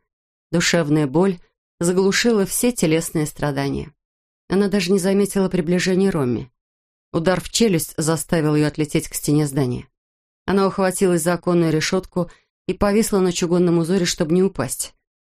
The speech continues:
Она не сообразила, что произошло. Поняла только, что Роми орёт на неё, а в голове звенит от боли. Он схватил её за руку и втолкнул в дверь. В вестибюле он снова ударил её.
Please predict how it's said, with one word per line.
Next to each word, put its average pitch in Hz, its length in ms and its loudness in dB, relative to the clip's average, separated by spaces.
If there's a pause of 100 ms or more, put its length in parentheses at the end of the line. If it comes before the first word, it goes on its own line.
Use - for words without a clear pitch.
(180)
Она 165 300 2
не 147 120 0
сообразила, 170 600 0
что - 200 -4
произошло. 170 600 -4 (560)
Поняла 202 320 2
только, 190 300 -4
что - 240 -2
Роми 185 300 2
орёт 226 320 0
на - 20 2
неё, 143 320 2 (380)
а 165 80 -4
в 160 60 -4
голове 180 380 2
звенит 202 360 2
от 190 120 0
боли. 135 380 -4 (460)
Он 233 100 0
схватил 233 440 2
её 208 160 4
за 180 180 2
руку 190 180 -4
и 180 60 0
втолкнул 175 500 -2
в 170 80 -4
дверь. 135 320 -2 (500)
В - 60 -2
вестибюле 190 460 2
он 202 60 2
снова 190 280 -2
ударил 151 420 0
её. 143 300 -2